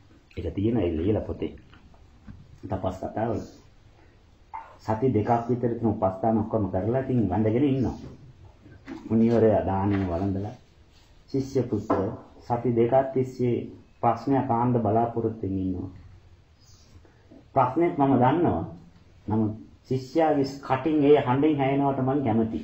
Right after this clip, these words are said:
කියලා කිව්වම ප්‍රශ්න අහන ස්වාමීනි මමයි නෝනයි මේ පාරෙන් යනකොට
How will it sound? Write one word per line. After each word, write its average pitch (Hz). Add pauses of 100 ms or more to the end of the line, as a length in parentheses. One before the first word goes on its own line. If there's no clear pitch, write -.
කියලා 120
කිව්වම 110
ප්‍රශ්න 110
අහන 82
ස්වාමීනි 104 (840)
මමයි 113
නෝනයි 110 (1400)
මේ 123
පාරෙන් 117
යනකොට 113